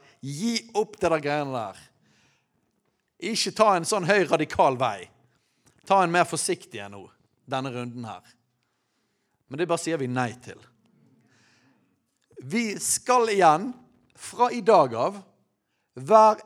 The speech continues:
eneste søndag, begynne å trene på disse tingene og vekke det opp igjen. Sånn er det bare. Når Gud sier det, så gjør vi det. Og når vi er i timing på det Gud vekker opp,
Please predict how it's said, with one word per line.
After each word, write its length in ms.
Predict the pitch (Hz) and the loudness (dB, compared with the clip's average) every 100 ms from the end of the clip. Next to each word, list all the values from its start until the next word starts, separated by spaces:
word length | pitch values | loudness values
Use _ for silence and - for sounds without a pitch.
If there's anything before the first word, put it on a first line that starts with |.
| - | -4
eneste 320 | 190 208 175 | -2 -2 -6
søndag, 480 | - 143 104 127 175 _ _ _ _ - | -4 -4 -4 -10 -10 _ _ _ _ -6
begynne 300 | 131 185 175 | -2 0 -2
å 40 | |
trene 360 | - 151 165 180 | -6 -6 -4 -4
på 100 | 143 | -6
disse 200 | 113 110 | -8 -12
tingene 320 | 113 98 123 208 _ _ _ _ _ _ - | -14 -10 -12 -12 _ _ _ _ _ _ -8
og 100 | 131 | -4
vekke 280 | 123 - | -4 -4
det 80 | 117 | -10
opp 140 | 107 90 | -10 -16
igjen. 160 | - _ _ _ _ _ _ _ _ _ - | -20 _ _ _ _ _ _ _ _ _ -4
Sånn 200 | 208 226 | -2 2
er 100 | 190 | 2
det 60 | |
bare. 220 | 131 107 92 _ _ _ _ _ _ _ _ - | 0 -6 -10 _ _ _ _ _ _ _ _ -6
Når 140 | 147 | -4
Gud 180 | 175 214 | -4 -4
sier 280 | - 190 190 | 0 4 4
det, 80 | 196 196 _ - | 4 0 _ -10
så 180 | - 214 | -2 0
gjør 220 | 180 110 | 0 -2
vi 40 | 85 | -10
det. 60 | _ _ _ _ _ _ _ _ - | _ _ _ _ _ _ _ _ -10
Og 80 | |
når 120 | 147 151 | -4 0
vi 100 | 180 | 0
er 80 | |
i 40 | 165 | 0
timing 460 | - 214 180 143 | 0 -2 -2 -8
på 100 | 135 156 | -6 -6
det 100 | 151 | -2
Gud 200 | 180 143 | -4 -2
vekker 280 | 135 139 147 | -4 -4 -2
opp, 240 | 208 - | -2 -2